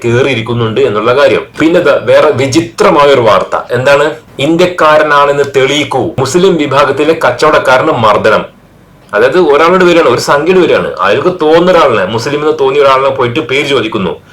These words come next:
മുസ്ലിം പേരാണെന്ന് കണ്ടാൽ പിന്നെ തല്ലാണ്, അടിയോട് അടി. എന്തിനാ അടിക്കുന്നത്? "നീ ഇന്ത്യക്കാരനാണെന്ന് തെളിയിക്കൂ." അത് പറയാനുള്ള അവകാശം എന്താണ് ഈ സംഖ്യക്കുള്ളത് എന്ന് ചോദിക്കുന്ന കാലഘട്ടം കഴിഞ്ഞു. ഇപ്പൊ അങ്ങനല്ല. ഇപ്പൊ ഏത് സംഖ്യക്കും ലൈസൻസ് ഉണ്ട്.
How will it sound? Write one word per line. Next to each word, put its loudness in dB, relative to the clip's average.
മുസ്ലിം 0
പേരാണെന്ന് 2
കണ്ടാൽ 2
പിന്നെ -2
തല്ലാണ്, 0
അടിയോട് 0
അടി. -2
എന്തിനാ 0
അടിക്കുന്നത്? -2
"നീ -2
ഇന്ത്യക്കാരനാണെന്ന് 0
തെളിയിക്കൂ." -2
അത് 0
പറയാനുള്ള 0
അവകാശം 0
എന്താണ് -2
ഈ -4
സംഖ്യക്കുള്ളത് -2
എന്ന് 0
ചോദിക്കുന്ന -2
കാലഘട്ടം 0
കഴിഞ്ഞു. -2
ഇപ്പൊ -4
അങ്ങനല്ല. 0
ഇപ്പൊ -8
ഏത് -2
സംഖ്യക്കും -4
ലൈസൻസ് 0
ഉണ്ട്. -4